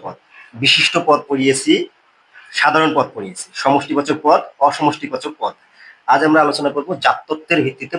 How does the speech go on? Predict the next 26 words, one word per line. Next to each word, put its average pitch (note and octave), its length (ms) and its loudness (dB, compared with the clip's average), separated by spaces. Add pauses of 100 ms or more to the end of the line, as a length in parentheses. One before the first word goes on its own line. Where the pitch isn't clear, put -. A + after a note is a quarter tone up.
পদের C3+ 300 2
প্রকারভেদ। - 460 -4 (220)
জাতর্থ, - 580 -2 (540)
তোমরা B2+ 180 -6
কি D3 140 -2
জানো C#3+ 260 4
জাতর্থ - 420 -4
কি? E3 260 0 (460)
জাতর্থ B2+ 480 0
হচ্ছে - 320 0
একটা C3 280 0
পদের C3+ 480 0 (260)
আবশ্যিক C#3 600 0 (500)
গুণাবলী। B2+ 460 2 (1900)
জাতত্বের C3+ 540 -2
দিক C#3+ 220 -2
থেকে D#3 240 -2
পদকে C#3+ 360 2
দুই C3+ 260 4
ভাগে C3+ 300 0
ভাগ B2 200 0
করা B2+ 180 6
হয়েছে, B2+ 340 -2 (360)
একটা - 180 -6
হচ্ছে A#2 140 -8
জাতর্থক B2+ 480 -2